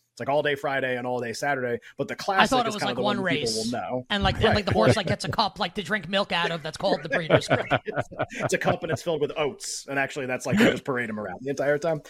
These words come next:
Speaker 1: So the Classic will essentially be the last race on Saturday. I think there's a race after it, but, like, this is, like, the crown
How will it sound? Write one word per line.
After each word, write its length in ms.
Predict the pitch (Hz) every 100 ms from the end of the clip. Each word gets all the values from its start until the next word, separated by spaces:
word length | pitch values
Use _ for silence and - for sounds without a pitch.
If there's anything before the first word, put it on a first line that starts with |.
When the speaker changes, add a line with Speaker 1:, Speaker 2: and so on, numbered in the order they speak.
| 202 190
Speaker 1:
So 100 | 175
the 100 | 143
Classic 400 | 180 185 - 165
will 180 | 147 -
essentially 640 | 156 - 202 185 185 156
be 120 | 143
the 120 | 139 123
last 340 | 127 127 -
race 220 | 127 117
on 140 | 120 110
Saturday. 400 | 117 107 98 95
I 40 |
think 120 | 95
there's 140 | 95 95
a 40 |
race 220 | 101 107
after 280 | 127 131 143
it, 120 | 139
but, 100 | 139
like, 260 | 123 117 - - -
this 160 | 165 147
is, 100 | 135
like, 140 | 123
the 80 | 143
crown 580 | 147 135 127 123 117